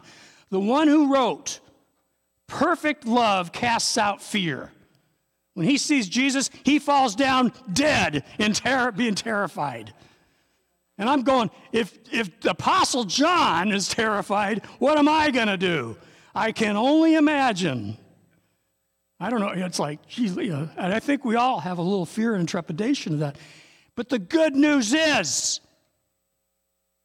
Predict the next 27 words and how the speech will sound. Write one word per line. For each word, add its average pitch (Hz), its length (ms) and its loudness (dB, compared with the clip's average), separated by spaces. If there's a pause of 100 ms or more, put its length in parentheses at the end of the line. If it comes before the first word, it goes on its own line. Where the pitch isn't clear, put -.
(360)
Jesus 165 380 -6
is 135 80 -6
on 135 140 -4
our 143 160 -4
side. 120 460 -14 (1300)
I 185 40 -8
love 339 220 -2
the 202 80 -6
fact 131 380 -4
that 143 80 -8
Jesus, 180 480 -2 (160)
this 247 320 -2 (180)
Jesus, 233 560 0
it's 160 160 -8
like, 139 200 -6 (640)
reaches 214 320 -4
down, 160 320 -2
touches 175 340 -4
John, 151 240 -2
says, 135 220 -6
"Do 135 160 -4
not 131 200 -4
be 127 120 -8
afraid." 110 480 -14 (360)
That's 247 360 0
my 175 180 0
Jesus. 160 460 -2